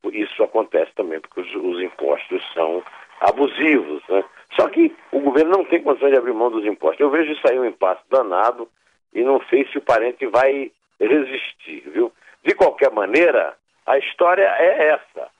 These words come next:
né? A história é, a Petrobras foi quebrada pelo roubo, pela política deletéria do Lula e da Dilma,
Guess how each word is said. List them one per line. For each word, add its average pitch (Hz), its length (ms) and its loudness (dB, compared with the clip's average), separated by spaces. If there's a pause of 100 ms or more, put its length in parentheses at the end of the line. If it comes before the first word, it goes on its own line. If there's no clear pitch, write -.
(380)
né? 113 240 -8 (320)
A 104 120 2
história 143 420 2
é, 113 260 2
a 92 80 0
Petrobras 104 520 0
foi 101 140 -4
quebrada 156 680 2
pelo 117 260 -2
roubo, 139 460 2
pela 131 240 2
política 110 680 -2 (520)
deletéria 135 760 2
do 98 160 -4
Lula 85 280 -4
e 80 40 -8
da 71 140 -2
Dilma, 143 420 -2